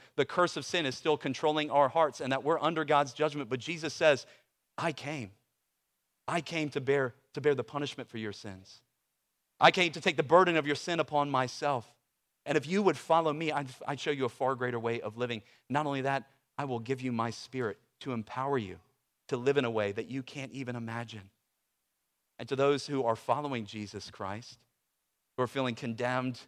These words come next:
discouraged because of what they've heard in the text, you look at your life and you see, "Oh man, they're, they're, I've re-, I've been really struggling with godly living. Does this mean I'm not gonna in-,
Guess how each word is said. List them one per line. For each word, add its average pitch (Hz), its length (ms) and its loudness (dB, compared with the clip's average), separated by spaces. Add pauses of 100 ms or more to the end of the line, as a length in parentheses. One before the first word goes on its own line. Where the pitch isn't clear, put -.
(340)
discouraged 127 580 0
because 117 240 -6
of 110 100 -4 (280)
what 123 160 0
they've 127 120 0
heard 127 140 0
in 123 60 -2
the 117 80 -4
text, 127 200 -4
you 110 120 -6
look 135 180 0
at 123 80 -14
your 123 80 -2
life 117 280 2
and 110 80 -6
you 101 40 -8
see, 127 320 -6
"Oh 117 160 0
man, 113 220 -2
they're, 113 100 -2
they're, 120 220 -6 (320)
I've 127 140 -2
re-, 131 60 4
I've - 60 -8
been 120 140 -4
really 131 180 2
struggling 131 400 0
with 110 140 -4
godly 113 320 0
living. 113 200 -2
Does 113 100 -10
this 117 100 -12
mean 143 120 2
I'm 135 100 4
not 131 120 2
gonna 127 140 -4
in-, 127 180 -4